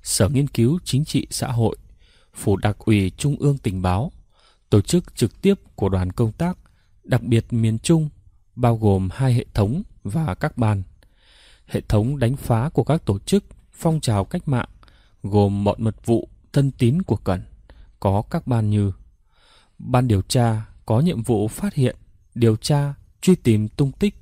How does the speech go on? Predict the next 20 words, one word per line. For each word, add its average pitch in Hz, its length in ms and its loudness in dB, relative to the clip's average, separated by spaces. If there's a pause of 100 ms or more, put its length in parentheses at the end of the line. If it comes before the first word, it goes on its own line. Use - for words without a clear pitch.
(140)
cơ 123 140 2
sở 104 340 -2 (340)
và 107 340 -2
cán 127 280 -4
bộ 151 120 0
cách - 200 -8
mạng. 107 240 -2 (920)
Nhân 107 300 2
viên 107 320 0
ban 113 180 -2
này 92 280 -2 (380)
thường 113 340 2
dựa 117 220 -4
vào 110 140 0
lời 107 180 2
khai 151 440 -4
của 98 120 -4
người 95 180 -2
bị 98 180 -8
bắt 165 200 -4